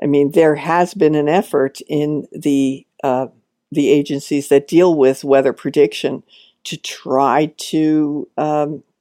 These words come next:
improve the modeling so that we have a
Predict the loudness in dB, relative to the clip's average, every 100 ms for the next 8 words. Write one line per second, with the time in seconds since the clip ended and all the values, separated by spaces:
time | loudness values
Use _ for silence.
0 | _ _ _ _ -4 -2 -2 4 4 4
1 | -2 -12 -6 -2 0 2 2 2 0 -2
2 | -6 -4 -2 0 0 -2 0 0 -2 -6
3 | _ _ -8 -8